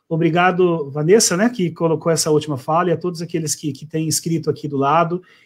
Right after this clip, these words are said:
Eu tentei acompanhando alguma coisa, vou olhar depois com mais calma. Deixo meu contato, como deixei antes, pra vocês entrarem em contato, se for o caso. E termino, William, ah, lembrando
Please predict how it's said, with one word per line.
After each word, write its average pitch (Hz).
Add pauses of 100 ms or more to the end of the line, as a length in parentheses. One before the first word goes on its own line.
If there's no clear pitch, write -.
Eu 160
tentei 190
acompanhando 175
alguma 151
coisa, 175
vou 165
olhar 165
depois 151
com -
mais 135
calma. 180 (760)
Deixo 208
meu 196
contato, 180
como 170
deixei 156
antes, 151
pra 165
vocês 151
entrarem 165
em -
contato, 143
se -
for 151
o 143
caso. 156 (520)
E 214
termino, 214
William, 156 (380)
ah, 160
lembrando 226